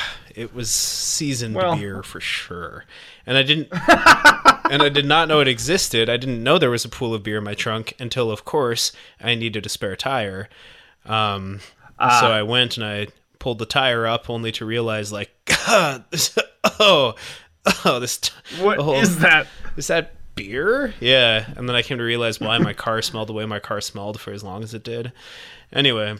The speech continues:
Speaker 2: Ah.
Speaker 1: yeah, so this
Speaker 2: All comes together.
Speaker 1: yeah, it all <laughs> comes together. So yeah, that was, uh, that's the time that this song takes me back to,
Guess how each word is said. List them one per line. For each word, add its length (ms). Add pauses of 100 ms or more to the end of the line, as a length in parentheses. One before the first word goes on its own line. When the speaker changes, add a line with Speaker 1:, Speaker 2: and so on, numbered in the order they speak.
(400)
Speaker 2:
Ah. 420
Speaker 1:
yeah, 200
so 320
this 440
Speaker 2:
All 300
comes 280
together. 360
Speaker 1:
yeah, 260 (100)
it 160
all 280
<laughs> 340
comes 460
together. 520 (560)
So 340
yeah, 420 (140)
that 200
was, 200
uh, 400 (420)
that's 280
the 100
time 260
that 120
this 120
song 280
takes 280
me 60
back 280
to, 280